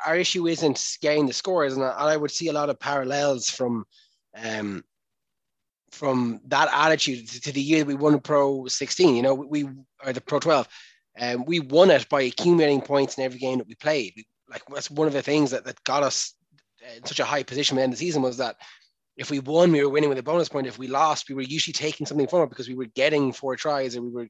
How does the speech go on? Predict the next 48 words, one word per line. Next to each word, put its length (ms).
you 80
know, 60
within 320
seven. 360
Our 80
kind 140
of 60
attitude 420
was, 160
"We're 80
gonna 160
score 320
one 180
more" 260
type 280
thing. 200
So, 220
um, 440
I 60
think, 160
I 60
think 80
you 80
have 100
to 80
put 140
the 80
games, 320
eh, 140
like, 160
in 60
a 40
little 140
bit 80
of 60
context 360
as 80
well. 160
I 80
think 320
had 120
we 100
not 200
shipped 320
the 80
game 260
last 300
weekend, 400